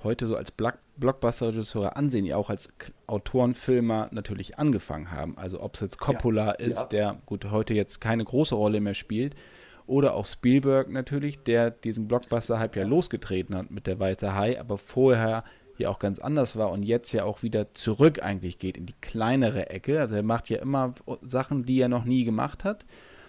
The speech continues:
Speaker 1: Da kommt mal was
Speaker 2: Ja.
Speaker 1: Gutes raus, mal was weniger Gutes, aber man li-, man sieht ihm die Liebe zum Film an. Wenn wir uns, weil Sie das Thema Autorenfilme angesprochen haben, bei, bei mir war's so, bei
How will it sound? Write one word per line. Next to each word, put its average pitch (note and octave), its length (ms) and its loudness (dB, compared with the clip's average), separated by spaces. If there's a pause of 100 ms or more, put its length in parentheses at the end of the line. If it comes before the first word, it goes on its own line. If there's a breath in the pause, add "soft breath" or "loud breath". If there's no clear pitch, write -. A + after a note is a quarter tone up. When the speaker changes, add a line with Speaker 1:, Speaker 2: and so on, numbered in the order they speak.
(120 loud breath)
Speaker 1:
Da A2 100 0
kommt C#3 220 2
mal A#2+ 120 2
was A2+ 140 0
Speaker 2:
Ja. - 60 -16
Speaker 1:
Gutes F3 360 -4
raus, E3+ 320 0 (240)
mal G2+ 160 -4
was G2 220 -4
weniger D3+ 340 4
Gutes, F3+ 480 -2 (300 loud breath)
aber A#2+ 160 0
man A#2 180 4
li-, C3+ 180 2
man B2 200 0
sieht C3 160 -2
ihm C3 180 0
die A2+ 80 -4
Liebe C#3 420 2
zum A2+ 220 -6
Film D3+ 440 0
an. - 180 -14 (420 loud breath)
Wenn C3 180 0
wir C#3 160 2
uns, C#3+ 380 -4
weil B2 140 2
Sie B2 180 0 (240)
das - 400 -4
Thema B2+ 300 -2
Autorenfilme A2+ 880 2
angesprochen F2+ 680 -8
haben, F2 300 -10 (380 loud breath)
bei, G#2 400 2
bei - 80 -2
mir D3 180 4
war's D3 220 2
so, C#3 160 4
bei A#2 240 4